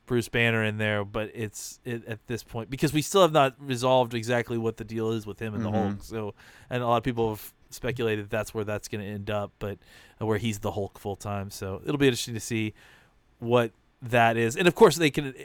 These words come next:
Speaker 1: edit all this stuff out, but I, I guess still the thing that lingers in my mind is, where is, you know, h-, this, does Tony make it back to the Earth?
Speaker 2: Oh, it looked like him,
Speaker 1: Uh,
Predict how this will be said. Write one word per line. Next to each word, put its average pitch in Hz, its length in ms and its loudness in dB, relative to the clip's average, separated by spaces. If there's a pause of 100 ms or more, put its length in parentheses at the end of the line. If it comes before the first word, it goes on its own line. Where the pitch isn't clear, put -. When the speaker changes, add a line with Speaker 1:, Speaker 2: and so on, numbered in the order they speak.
Speaker 1:
edit 139 260 6
all 131 160 6
this 123 160 -2
stuff 120 320 0
out, 131 240 6
but 147 200 4
I, 160 180 6
I 165 100 6
guess 185 220 4
still 202 300 6
the 185 100 6
thing 170 220 0
that 147 100 -2
lingers 147 340 -2
in 135 80 -6
my 123 140 0
mind 123 400 -2
is, 110 320 -4 (800)
where 135 560 4
is, 120 680 0 (1080)
you 117 80 -8
know, 107 260 -10
h-, - 460 -10
this, 123 240 -2
does 131 260 6
Tony 131 280 2
make 123 260 2
it 117 100 2
back 117 220 6
to - 100 -14
the 110 160 0
Earth? 110 240 4
Speaker 2:
Oh, 98 80 2
it 95 40 2
looked 104 180 0
like 117 160 8
him, 139 360 4
Speaker 1:
Uh, 131 40 2